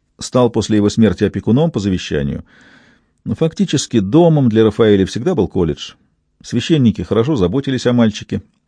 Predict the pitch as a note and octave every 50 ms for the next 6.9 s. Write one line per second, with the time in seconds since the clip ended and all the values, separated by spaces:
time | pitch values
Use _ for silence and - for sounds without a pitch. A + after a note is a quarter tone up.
0 | _ _ _ - G#2+ B2 D3 C3+ - - G#2+ G#2+ G2+ F#2+ F#2+ F#2 F2+ - - A2+
1 | G2+ - - G2+ G2 G#2 G2+ - A2 G#2+ G#2 G#2+ G#2 - - - D#3 E3+ D3+ A#2+
2 | - - G2 F2+ F2+ F#2 F#2 E2+ - F2+ F2+ E2+ F#2+ F#2+ F2 D#2 E2+ E2 - -
3 | _ - _ - F#2 E2+ - - G2+ E2+ - - F#2 D#2 F2 F2+ F2+ B2 C#3+ C3+
4 | A#2+ A2 F#2 - - F#2+ - - - E2 D#2 C#2+ - - - - - - _ _
5 | _ _ _ _ _ _ - A#2 C3 E3+ F#3+ F3+ - F#3+ E3 - F3 D#3 C#3 C#3+
6 | D3+ C#3+ - - - C#3 C3 - B2 A2 A2 G#2 F#2 D#2 - - -